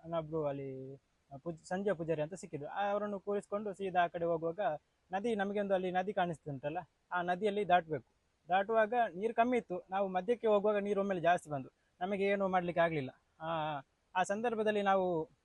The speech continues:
ನಮ್ಮ, ನ-, ನಮ್ದು ರಕ್ಷಣೆ ಮಾಡ್ಬೇಕಿತ್ತು. ನಮ್ಮ ರಕ್ಷಣೆ ಮಾಡುವಾಗ ಗಾಡಿಯನ್ನು ಬಿಡ್ಬೇಕಾಯ್ತು. ಗಾಡಿಯನ್ನು ಇಟ್ಕೊಂಡಿದ್ವಿ. ಇಟ್ಕೊಂಡುವಾಗ ಬ್ಯಾಲೆನ್ಸ್ ತಪ್ಪಿತ್ತದು.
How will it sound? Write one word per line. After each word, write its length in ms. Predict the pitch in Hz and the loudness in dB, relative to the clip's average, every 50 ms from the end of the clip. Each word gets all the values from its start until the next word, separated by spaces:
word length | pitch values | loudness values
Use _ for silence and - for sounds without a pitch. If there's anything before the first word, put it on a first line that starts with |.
| _ _ _ _ _ _ _ _ _ - | _ _ _ _ _ _ _ _ _ -6
ನಮ್ಮ, 200 | 175 202 220 214 | -4 -2 0 0
ನ-, 180 | 208 185 185 | 0 0 0
ನಮ್ದು 320 | 180 180 196 214 233 220 214 | -2 -2 -4 -4 -2 0 2
ರಕ್ಷಣೆ 280 | 196 185 - 208 190 | 2 2 2 -2 -2
ಮಾಡ್ಬೇಕಿತ್ತು. 540 | 185 175 165 160 170 147 - 131 139 - 165 | 0 0 0 0 -2 -4 -6 -12 -18 -16 -10
ನಮ್ಮ 360 | 170 185 196 214 226 233 214 | -10 -8 -4 -2 -2 0 0
ರಕ್ಷಣೆ 200 | 202 - - 226 | -2 -2 -4 -4
ಮಾಡುವಾಗ 300 | 226 214 202 202 202 190 | -2 -2 0 0 0 0
ಗಾಡಿಯನ್ನು 400 | 202 165 185 196 185 190 196 185 | 2 4 4 4 4 2 -2 -4
ಬಿಡ್ಬೇಕಾಯ್ತು. 420 | 175 170 160 160 139 139 135 - - _ _ _ _ _ _ - | -6 -6 -6 -6 -6 -6 -8 -10 -14 _ _ _ _ _ _ 6
ಗಾಡಿಯನ್ನು 320 | 175 196 214 208 233 220 | 6 6 8 6 4 2
ಇಟ್ಕೊಂಡಿದ್ವಿ. 580 | 208 202 - 233 220 185 160 139 139 139 147 - _ _ _ _ | 0 2 2 2 2 2 0 -2 -4 -8 -10 -12 _ _ _ _
ಇಟ್ಕೊಂಡುವಾಗ 540 | - 165 - 220 220 220 214 220 220 214 196 220 220 214 202 196 190 180 170 170 165 160 151 - _ _ _ _ | -16 -4 0 0 2 6 8 8 8 8 8 8 10 10 10 10 8 8 8 6 4 2 -4 -10 _ _ _ _
ಬ್ಯಾಲೆನ್ಸ್ 340 | 151 160 180 196 208 208 - | 4 4 4 6 4 2 2
ತಪ್ಪಿತ್ತದು. 420 | - 190 180 - 185 160 156 139 | 0 0 0 0 -4 -4 -4 -6